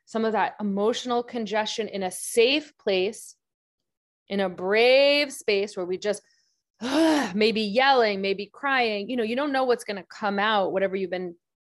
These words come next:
shoving down, within a container of, like, "We got this," but we've only got this if we do this together in this type of communal healing pod,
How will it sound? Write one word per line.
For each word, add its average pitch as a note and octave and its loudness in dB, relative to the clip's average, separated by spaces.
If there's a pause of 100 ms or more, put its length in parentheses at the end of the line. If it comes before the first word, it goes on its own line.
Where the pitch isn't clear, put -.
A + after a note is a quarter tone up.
(600)
shoving F#3 0
down, F#3 -2 (320)
within B3 4
a C4+ 2
container B3 -4
of, G3+ -4
like, G#3+ -4
"We C4 4
got D#4+ 0 (120)
this," - -8 (260)
but A#3 2
we've A#3 -2
only G4+ 2
got C#4+ -2
this A#3+ -6
if B3 -6
we G#3 -10
do F#3+ -6
this F3+ -8
together D#3+ -6
in F3+ -6
this F3 -6
type B3 0
of G3+ -4
communal F3+ -2
healing E3+ -2 (160)
pod, C#3+ -6